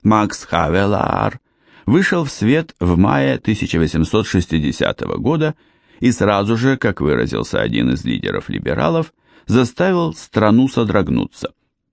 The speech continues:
Книгу сразу сравнивали с книгой о рабстве,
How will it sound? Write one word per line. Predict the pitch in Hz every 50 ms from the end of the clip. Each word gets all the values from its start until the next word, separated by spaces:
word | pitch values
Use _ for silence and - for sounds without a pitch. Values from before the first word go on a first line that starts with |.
| _ _ _ _ _
Книгу | - 127 123 147 180 196 170 170 170 156
сразу | - - 107 101 104 107 110 110 117
сравнивали | 110 - 82 87 104 104 107 110 107 104 104 107 104 107 104 - -
с | - -
книгой | - 87 87 95 107 101 82 92 85 62
о | 50 50
рабстве, | 50 50 50 50 - - - - - - 87 104 113